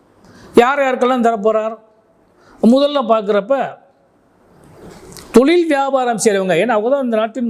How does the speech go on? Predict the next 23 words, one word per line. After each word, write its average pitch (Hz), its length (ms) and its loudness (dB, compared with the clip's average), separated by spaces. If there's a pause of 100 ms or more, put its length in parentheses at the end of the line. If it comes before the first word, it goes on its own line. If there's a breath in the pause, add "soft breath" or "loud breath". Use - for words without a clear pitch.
முதுகெலும்பு. 226 560 0 (220)
விவசாயம், 208 520 -2 (500 soft breath)
தொழில், 233 360 2
வியாபாரம் 214 480 0
இதெல்லாம் 202 340 -2
முதுகெலும்பு. 202 440 -2 (480)
அந்த 139 180 -4
கணக்குப்படி 240 340 2
பார்க்குறப்ப 202 340 0 (580)
முதல் 208 240 2
விவசாயத்தை 240 500 0
எடுக்கிறப்ப 185 340 -2
பார்த்தீங்கன்னா 185 320 -2 (760 loud breath)
விவசாயத்துறையிலே 240 1040 2
ஒரு 185 140 -6
நல்ல 226 240 -4 (160)
யோகத்தை 214 400 -2
கொடுப்பார். 147 340 -4 (160)
ஏன்னா 220 160 0 (160)
குரு 262 240 -2
வந்து 226 200 -2 (680 loud breath)
ஐந்தாம் 269 480 0
பார்வையாக 214 680 -2